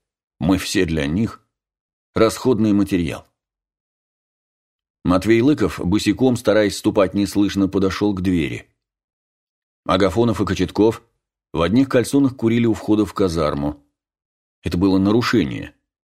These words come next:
После отбоя вставать, а тем более выходить на улицу, было запрещено. «А если найдут?» тихо спросил Агафонов. «Хрен там чего найдешь»,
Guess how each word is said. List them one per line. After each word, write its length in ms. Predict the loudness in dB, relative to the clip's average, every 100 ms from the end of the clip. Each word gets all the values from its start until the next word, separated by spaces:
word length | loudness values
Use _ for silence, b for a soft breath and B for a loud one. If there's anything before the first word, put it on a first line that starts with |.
| _ _ _ _ _ _ _ 0
После 320 | 0 2 2
отбоя 320 | 2 2 0
вставать, 440 | 0 -2 0 0
а 80 | 0
тем 220 | -2 0
более 240 | 2 2 0
выходить 400 | 0 0 -2 -4
на 160 | -4
улицу, 420 | -2 0 0 2 0
было 380 | 2 2 2
запрещено. 920 | 0 -2 -2 -4 -4 -6 -4 -4 -8 -12 _ _ _ _ _ _ _ _ _ _ _ _ _ _ _ _ _
«А 100 | -4
если 300 | 0 0 2
найдут?» 500 | 0 0 2 0 0 -6 _ _ _ _ _ _ _ _ _ _
тихо 280 | -2 0 0
спросил 420 | -2 -2 0 0
Агафонов. 640 | 0 -2 -2 0 -2 -6 _ _ _ _ _ _ _ _ _ _ -8
«Хрен 320 | -2 0 0
там 220 | -4 -4
чего 260 | -2 -2 0
найдешь», 580 | -2 -2 -4 -6 -10